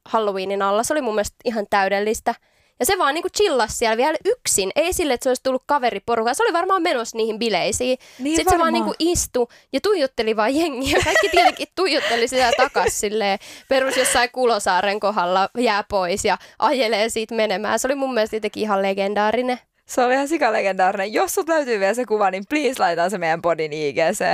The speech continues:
Speaker 1: Katsotaan, löytyykö sit, on kumminkin useampi vuosi.
Speaker 2: No mut sit, mehän ollaan myös tosiaan järjestetty ite niitä Halloween-bileitä. Ja mä voisin sanoa, että me ollaan niinku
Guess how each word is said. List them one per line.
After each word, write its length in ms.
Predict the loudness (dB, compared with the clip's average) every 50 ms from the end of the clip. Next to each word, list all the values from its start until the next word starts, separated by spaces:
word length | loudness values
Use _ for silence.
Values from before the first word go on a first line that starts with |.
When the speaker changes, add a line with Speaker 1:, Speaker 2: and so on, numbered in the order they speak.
| 0 0 0
Speaker 1:
Katsotaan, 440 | -2 -2 0 -2 -2 -2 0 0
löytyykö 320 | 0 0 0 -2 -4 -8 -6 -4
sit, 180 | -4 -4 -4 -4
on 80 | -6
kumminkin 300 | -4 -4 -4 -4 -4 -4 -4
useampi 460 | -4 -4 -2 -2 -4 -4 -4 -4 -2
vuosi. 320 | 0 0 0 0 -2 -4 -10 _ _ _ _ _ _ _ _ _
Speaker 2:
No 160 | -2 0 0
mut 200 | 0 0 -2 -4
sit, 240 | -2 -2 -2 -2 -2 -4 -12 -20 _ _ _
mehän 280 | -2 0 0 2 2
ollaan 260 | 0 2 2 0 0 0
myös 160 | -2 -4 -4
tosiaan 320 | -4 -4 -2 -2 -2 0
järjestetty 760 | 2 2 2 2 2 2 0 -2 -2 -4 -6 -6 -6 _ -12 -10 -6
ite 400 | -4 -4 -4 -2 -2 -2 -2 -4 -8 _ _ _ _ _ -8
niitä 180 | -6 -6 -4 -2
Halloween-bileitä. 880 | 0 0 2 2 0 0 -2 -4 -4 -4 -4 -2 0 2 2 2 2 2
Ja 80 | 2 2
mä 100 | 2 0
voisin 320 | 0 -2 -2 -2 -2 -2
sanoa, 400 | 0 0 0 0 0 0 2 0
että 140 | 0 0 -2
me 100 | -2 0
ollaan 240 | 0 0 0 0 0
niinku 200 | -2 -4 -4